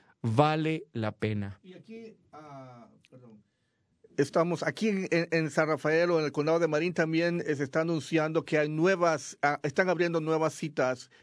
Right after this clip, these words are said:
Speaker 2: especialmente para la comunidad latina. Si alguien quiere, eh, a registrarse y a recibir su vacuna, así que pueden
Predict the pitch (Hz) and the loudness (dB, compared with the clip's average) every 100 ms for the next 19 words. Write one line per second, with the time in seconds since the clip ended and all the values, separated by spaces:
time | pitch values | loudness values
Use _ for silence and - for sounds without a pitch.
0 | - 143 147 160 160 156 135 143 135 135 | -10 -4 -2 -2 -2 -2 -2 0 0 -2
1 | 131 127 131 131 117 131 123 117 113 127 | -4 -2 0 -2 -4 -4 -2 -2 -4 -6
2 | 123 123 123 - 143 165 - 160 156 151 | -4 -4 -4 -2 -2 -4 -2 0 2 0
3 | 139 - - _ - 131 127 123 120 123 | 0 -4 -20 _ -2 0 2 0 0 -2
4 | - 123 123 123 117 160 160 - 180 165 | 0 -2 0 -6 -4 0 0 0 -2 -2
5 | 135 131 127 123 120 117 113 131 139 131 | -4 -6 -4 -2 0 0 -2 -6 -8 -6
6 | 135 135 147 131 180 175 170 156 147 131 | -8 -4 -4 -2 -2 2 2 2 -2 -6
7 | - 131 143 131 127 - 135 143 135 | -8 -4 -2 -2 -4 -4 0 0 -2